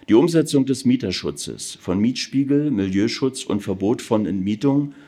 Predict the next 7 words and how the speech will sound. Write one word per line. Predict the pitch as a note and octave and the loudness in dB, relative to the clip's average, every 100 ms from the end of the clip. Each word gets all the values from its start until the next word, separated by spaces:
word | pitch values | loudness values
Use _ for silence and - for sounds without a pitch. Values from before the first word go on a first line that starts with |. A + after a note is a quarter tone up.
| - - | -20 -8
und | F#2+ | -4
kommerziellen | B2 C#3 C3+ B2+ G#2 F#2+ | 2 2 2 0 0 0
Ferienwohnungen | A#2+ B2+ G#2 F2+ F2 F2 G#2 A2 | 0 0 2 0 0 0 0 -2
muss | - G2 G2 | -2 -4 -2
wirksam | G2+ A#2 - F#2 | -2 -2 -2 -4
kontrolliert | F#2+ F#2 - G#2 C3 B2 | -2 -6 -4 -2 -2 -4
werden. | D#2+ C#2 C2 | -6 -8 -10